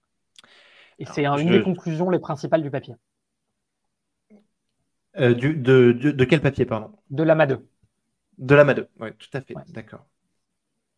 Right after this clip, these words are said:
Speaker 2: Alors, je comprends très bien. Euh,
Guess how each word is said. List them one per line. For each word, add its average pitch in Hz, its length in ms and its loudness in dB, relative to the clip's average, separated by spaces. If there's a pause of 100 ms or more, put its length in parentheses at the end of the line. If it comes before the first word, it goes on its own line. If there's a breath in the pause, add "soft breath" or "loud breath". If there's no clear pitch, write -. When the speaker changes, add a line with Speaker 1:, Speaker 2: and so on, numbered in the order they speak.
Speaker 2:
Alors, 107 260 -10 (420 soft breath)
je - 180 -20
comprends 120 380 -6
très - 260 -12
bien. 143 680 -8
Euh, 120 180 -6